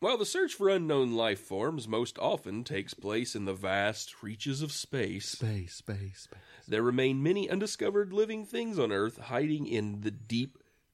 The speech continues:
Speaker 1: dark places far beyond the reaches of humankind.
Speaker 2: And if people would just use soap on a regular basis?
Speaker 1: Well, I mean,
Speaker 2: True.
Speaker 1: While there have long been speculation that there could be underground races of aliens or mutated men living within the Earth,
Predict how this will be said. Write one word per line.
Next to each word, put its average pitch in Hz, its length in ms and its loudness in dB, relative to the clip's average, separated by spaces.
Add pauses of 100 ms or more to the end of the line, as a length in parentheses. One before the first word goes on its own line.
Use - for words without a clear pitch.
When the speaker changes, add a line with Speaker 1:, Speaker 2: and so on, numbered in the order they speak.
Speaker 1:
dark 113 400 0 (140)
places 101 600 0 (100)
far 104 400 0
beyond 113 540 2
the 135 80 0
reaches 147 400 -6
of 143 100 -8
humankind. 123 800 -2
Speaker 2:
And 95 120 -4
if - 120 -12
people 104 300 -4
would 98 100 -2
just 101 240 -4
use 95 220 -4
soap 107 320 -4
on 98 80 -6
a 92 40 -6
regular 101 380 -6
basis? 110 580 -6 (360)
Speaker 1:
Well, - 320 -8 (600)
I - 60 -8
mean, - 260 -10 (640)
Speaker 2:
True. - 260 -12 (800)
Speaker 1:
While 139 300 4
there 156 280 4
have 135 220 0
long 156 420 0
been 170 220 -2
speculation 165 840 -4
that 147 160 -6
there 127 120 -2
could 139 200 -2
be 143 180 4
underground 170 600 2
races 175 280 0
of 175 120 0
aliens 175 480 4
or 120 80 4
mutated 160 500 2
men 123 320 4
living 117 260 2
within 120 260 0
the 139 180 2
Earth, 98 320 0